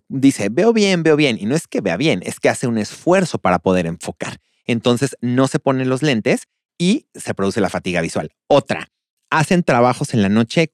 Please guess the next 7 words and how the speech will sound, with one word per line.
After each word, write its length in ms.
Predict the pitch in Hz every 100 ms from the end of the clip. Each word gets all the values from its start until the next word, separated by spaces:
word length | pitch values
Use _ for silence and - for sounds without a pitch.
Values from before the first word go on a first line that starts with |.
| _
con 320 | - 107 113
malas 500 | 117 113 123 120 123
condiciones 520 | - 104 92 101 98 95
de 100 | 95
luminosidad, 960 | 113 120 113 104 98 90 101 92 82
es 120 | 95
decir, 280 | 95 - 101